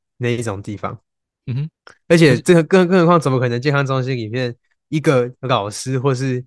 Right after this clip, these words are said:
Speaker 1: 护士阿姨都没有？
Speaker 2: 而，而且照理来讲，他都已经失去意识了，他就直接被送，送到救护车上啊，怎么可能会还有
Speaker 1: <laughs>
Speaker 2: 让我有时间发生强迫床上激烈运动呢？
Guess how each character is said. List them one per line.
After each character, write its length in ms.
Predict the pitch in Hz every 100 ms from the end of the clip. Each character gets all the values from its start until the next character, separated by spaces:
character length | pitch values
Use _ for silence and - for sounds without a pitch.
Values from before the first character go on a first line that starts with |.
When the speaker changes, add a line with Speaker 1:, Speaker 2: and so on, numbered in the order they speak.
| _
Speaker 1:
护 140 | 147
士 100 | 127
阿 140 | 131 117
姨 100 | 107
都 120 | 120
没 140 | 104
有？ 100 | 98 101 _
Speaker 2:
而， 160 | - - -
而 80 | 156
且 120 | 175
照 160 | 185
理 60 | 135
来 100 | 123
讲， 180 | 120 110
他 140 | 143
都 120 | 151
已 40 | 131
经 120 | 127
失 220 | 120 131
去 180 | - 131
意 100 | 123
识 180 | - 117 113
了， 120 | -
他 160 | 131
就 140 | 135 151
直 160 | 120
接 160 | 110 120
被 140 | 120
送， 420 | 113 - 110 110 - _
送 360 | _ - 120 117
到 120 | 117
救 160 | 107 117
护 140 | 113
车 180 | 107 110
上 160 | - 120
啊， 200 | - 135 127
怎 120 | 117
么 100 | 113
可 140 | -
能 200 | 110 113
会 360 | 110 147 123 117 _ _ _
还 220 | - 139 151
有 240 | 156 127 131 127 135
Speaker 1:
<laughs> 280 | 131 - -
Speaker 2:
让 240 | 165 165
我 100 | 135
有 140 | 123 113
时 180 | -
间 380 | 120 139 135 135
发 300 | - 139 135
生 480 | 127 135 147 147 160 _ _ _ _ _ _ _
强 300 | - 123 120
迫 340 | 123 165 135 123
床 320 | - 123 120
上 260 | 131 127 123
激 200 | 131 131
烈 160 | 131
运 180 | 123 117
动 300 | 123 117 120
呢？ 260 | 127 127